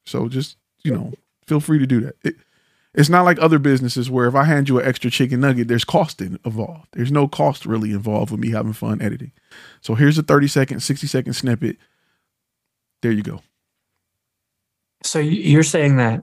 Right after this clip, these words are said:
Speaker 2: I can go do something for fun and you kill my excuse in the same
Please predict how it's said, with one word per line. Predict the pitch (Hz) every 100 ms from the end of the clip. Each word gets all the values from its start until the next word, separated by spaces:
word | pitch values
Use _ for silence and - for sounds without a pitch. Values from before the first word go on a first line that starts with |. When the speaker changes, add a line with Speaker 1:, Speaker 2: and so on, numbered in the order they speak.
| _ -
Speaker 2:
I | 131
can | 131
go | 123
do | 113 123
something | 143 139 131 127
for | 120
fun | - 123 131 143
and | - 120 117 113 117 117
you | 117
kill | - 135 135
my | 131
excuse | - - 131 143 139
in | 117
the |
same | - - 139 156 147 143